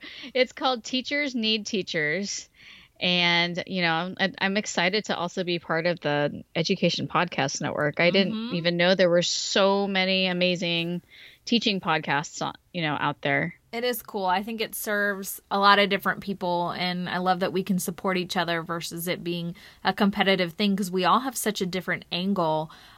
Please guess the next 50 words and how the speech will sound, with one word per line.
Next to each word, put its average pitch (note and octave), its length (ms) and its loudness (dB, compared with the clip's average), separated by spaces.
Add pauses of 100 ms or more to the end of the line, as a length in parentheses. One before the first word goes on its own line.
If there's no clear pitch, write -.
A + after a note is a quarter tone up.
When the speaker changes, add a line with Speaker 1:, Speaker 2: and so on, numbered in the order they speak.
(120)
Speaker 2:
uh, E3+ 200 2
but G3+ 280 0
still F#3+ 440 4
somewhat F#3+ 440 -2
relatable. E3+ 640 -6
So F3+ 160 -6
I, F3+ 320 -2
so F#3 400 -4
I've B3 220 8
enjoyed F3+ 320 4
being E3+ 160 -4
part F3 200 -2
of E3 60 -6
it. - 140 -10
So G3+ 60 -4
I'm F#3+ 80 -4
so G3 200 -4
glad F#3 240 -2
you E3+ 260 -8
are, E3 220 -2 (180)
are E3+ 180 -6
joining F3+ 480 -2
in C4+ 160 -2
with D4+ 160 -6
us. - 340 -6 (460)
I A3+ 100 6
did D4 220 4
wanna C4 180 2
Speaker 1:
<laughs> - 0 -
Speaker 2:
ask, A#3 300 4
Speaker 1:
Thanks. - 0 -
Speaker 2:
speaking C4 400 -4
of, G#3 160 4
like, F#3 240 0
having G3 400 2
a E3+ 80 -4
group F#3+ 360 -2
of E3+ 220 -8
camaraderie, F3 800 -4
do F#3 100 -10
you G3+ 100 -4
have G#3 280 0
a A3 80 -2
Facebook G#3 540 -6
group D4+ 260 -4
for C4+ 400 -2
any A3+ 240 -2
of A#3 100 -8
your A3 160 0
listeners? B3+ 680 -4